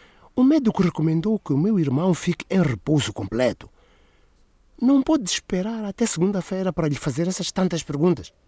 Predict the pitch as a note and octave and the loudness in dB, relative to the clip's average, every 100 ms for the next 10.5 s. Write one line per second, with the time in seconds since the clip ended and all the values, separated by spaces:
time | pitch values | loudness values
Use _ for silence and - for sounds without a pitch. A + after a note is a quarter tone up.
0 | _ _ _ _ _ _ _ - C3 C#3+ | _ _ _ _ _ _ _ -4 2 2
1 | A#2+ F#3+ G#3 - - E3+ C#3+ - G#2+ C3 | 2 0 0 -4 -2 -2 -2 -4 -4 -4
2 | - G2+ A#2 C3 A2 A2 F2+ E2 A2+ F#2 | -4 -8 -2 -2 -2 -6 -8 -8 -6 -6
3 | - G2 F#2 E2+ - _ - F#2+ F#3 E3 | -4 -4 -4 -10 -16 _ -10 0 4 4
4 | A2+ - D3 F#2+ - A2+ G#2 - F#2+ E2+ | 2 0 -2 -2 -2 0 0 -2 -4 -4
5 | - D#2+ D#2+ D2 - - _ _ _ _ | -6 -6 -8 -8 -12 -20 _ _ _ _
6 | _ _ _ _ A#3 - C#4 - A#3 - | _ _ _ _ -6 2 2 4 0 0
7 | D3+ C3 - C#3 D#3+ D3+ B2+ B2+ B2 G#2+ | 0 0 -2 0 0 0 0 2 2 0
8 | - F#2+ D#2+ - _ _ - A#3 G3+ G2+ | -4 -6 -8 -14 _ _ -2 0 2 0
9 | - _ _ _ _ _ _ F2+ G#2 A2+ | -6 _ _ _ _ _ _ -6 -2 -2
10 | - - F#2 C#2+ | -4 -8 -10 -10